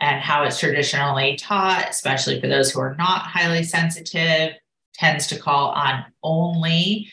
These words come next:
the intellect strategy aspect of the head brain, where intuitive planning is really calling on that heart brain to lead. Um, and because we are highly sensitive, so our nervous system is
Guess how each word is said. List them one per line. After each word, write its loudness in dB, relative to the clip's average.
the 2
intellect -2
strategy -2
aspect 0
of -2
the -2
head -2
brain, 0
where 0
intuitive -2
planning 0
is -4
really 0
calling 0
on 0
that 2
heart 0
brain -2
to -2
lead. 0
Um, 0
and 2
because 0
we -2
are 2
highly 0
sensitive, 0
so 0
our 0
nervous 0
system 0
is 0